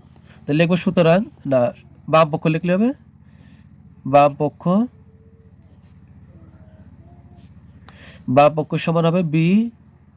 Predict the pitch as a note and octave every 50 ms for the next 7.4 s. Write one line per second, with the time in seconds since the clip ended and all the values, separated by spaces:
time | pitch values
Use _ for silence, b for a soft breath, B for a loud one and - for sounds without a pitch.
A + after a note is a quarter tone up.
0 | - D3 D#3 D#3 D#3+ D#3 C3+ - D#3+ - - F#3+ E3+ E3 - F3+ F3 F#3+ F#3+ E3
1 | D#3 C#3 B2+ - _ - C3+ B2+ C3 D3+ F#3+ G#3 - - - - _ _ B B
2 | B B B B B B B B B B B B B B B B B B B B
3 | B B B - C3 E3 E3 E3+ F#3 E3+ E3 D#3+ D#3+ D#3 D3+ D3 B2+ - D3 D3+
4 | F#3 A3+ A#3 _ b b b b b b b b _ _ _ _ _ - - _
5 | - - - - - - - - - b b b b b b b b b b b
6 | b b b - - - - - - - - - - - - - - - - -
7 | - - - C#3 D#3 F#3 G3